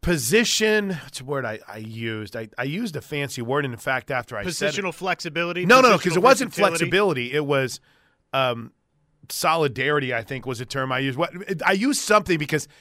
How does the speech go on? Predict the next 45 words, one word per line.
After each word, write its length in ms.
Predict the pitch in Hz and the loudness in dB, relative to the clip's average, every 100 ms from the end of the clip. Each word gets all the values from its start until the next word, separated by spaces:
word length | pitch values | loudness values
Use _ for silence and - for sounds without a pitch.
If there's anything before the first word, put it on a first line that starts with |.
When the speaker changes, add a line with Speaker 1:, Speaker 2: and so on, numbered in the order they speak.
| _ _ _ _ _ _ | _ _ _ _ _ _
Speaker 1:
positional 680 | - 185 240 - 226 190 160 | -2 2 2 2 2 2 0
awareness, 760 | 135 131 147 139 101 - - - _ _ _ | -2 -2 -2 -2 -6 -12 -12 -14 _ _ _
because 480 | 147 156 202 185 - - _ _ _ _ | -6 2 4 4 0 -12 _ _ _ _
Key 220 | - 262 | -2 0
Lawrence 380 | 247 247 247 208 | 4 4 4 4
and 100 | 180 | 2
Billy 220 | 156 226 | 4 4
Bowman 320 | 160 208 208 170 | 4 2 2 0
aren't 180 | 202 185 | 0 2
gonna 120 | 180 | 2
be 100 | 156 | 4
moved 260 | 170 175 | 2 2
all 220 | 139 123 120 | 2 2 0
over 160 | 110 | -4
the 80 | 110 | -6
place, 480 | - 139 92 - - _ | -4 -4 -4 -10 -16 _
right? 260 | - 156 156 | 2 4 4
It's 140 | 147 | 2
not 160 | 170 156 | 4 6
all 120 | 151 | 6
of 40 | 143 | 4
a 20 | |
sudden, 120 | 139 | -2
"All 60 | 127 | -2
right, 100 | 127 | -2
Billy, 200 | 113 110 | -6 -8
go 120 | 120 | -8
play 160 | - 113 | -8 -10
corner." 400 | - 98 92 - - | -10 -14 -14 -18 -4
Speaker 2:
Gotcha, 360 | 208 180 - 151 | 0 0 0 0
Speaker 1:
"All 100 | 143 | 2
right, 100 | 147 | 4
Speaker 2:
yes. 160 | 165 | 2
Speaker 1:
Key, 140 | 131 127 | 0 -4
go 160 | 139 131 | -2 -2
play 220 | 139 123 | -4 -6
corner 340 | - 131 110 | -6 -6 -6
this 240 | 101 101 120 | -8 -10 -8
year. 100 | 107 | -8
We 120 | 117 | -8
need 220 | 123 113 | -10 -10
you 40 | |
to 80 | 117 | -10
do 120 | 123 | -8
it." 80 | 117 | -8